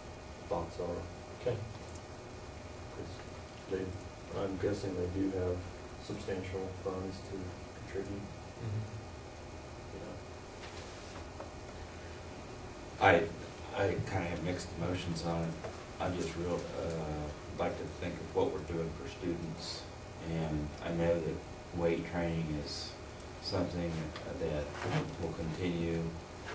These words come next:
Speaker 3: And I, I think the facility that peop-, that what kids use, if you have state-of-the-art facilities, kids have a different mindset than just an older building. And I, I know our building would be suffice, but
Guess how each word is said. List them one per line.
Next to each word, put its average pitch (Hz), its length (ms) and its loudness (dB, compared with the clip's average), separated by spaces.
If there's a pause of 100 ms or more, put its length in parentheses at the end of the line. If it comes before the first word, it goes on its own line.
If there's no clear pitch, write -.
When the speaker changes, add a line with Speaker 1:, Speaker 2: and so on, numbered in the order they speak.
Speaker 3:
And 80 380 4 (240)
I, - 60 0 (1900)
I 85 40 0
think 95 280 4 (120)
the 82 60 0
facility 90 640 8
that 80 300 0
peop-, 98 340 0
that - 200 4 (120)
what 90 220 4
kids 87 340 2
use, 87 460 4 (480)
if 80 200 0
you 87 80 2
have 87 240 6
state-of-the-art 80 760 4 (100)
facilities, 82 640 4
kids 78 220 2
have 78 140 4
a - 20 0
different 78 360 -2
mindset 78 460 2 (120)
than 139 200 -2
just - 140 -6 (720)
an 76 60 0
older 78 260 2
building. 73 360 0 (120)
And - 40 8
I, - 200 12 (100)
I 151 40 8
know - 160 10
our 82 120 8
building 73 380 4
would 67 160 -2
be 71 160 0
suffice, 85 680 10
but - 180 0